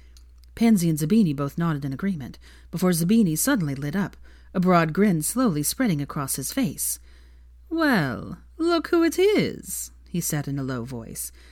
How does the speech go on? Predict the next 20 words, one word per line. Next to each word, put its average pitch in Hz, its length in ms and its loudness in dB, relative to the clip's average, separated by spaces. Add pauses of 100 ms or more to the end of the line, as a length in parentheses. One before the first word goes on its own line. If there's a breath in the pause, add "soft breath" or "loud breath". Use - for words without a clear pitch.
(120 soft breath)
his 170 220 0
eyes 147 260 2
glinting 190 400 2
maliciously 143 560 -4
at 107 80 -12
something 143 380 -4
on 139 100 -4
the 143 120 -2
other 135 140 -6
side 139 240 -6
of 127 80 -12
the 127 80 -10
room. 147 380 -6 (760 soft breath)
"It's - 260 -4
almost 147 640 0
as 147 140 -2
if 143 160 -4
we 131 100 -4
summoned 139 480 0
him." 90 360 -12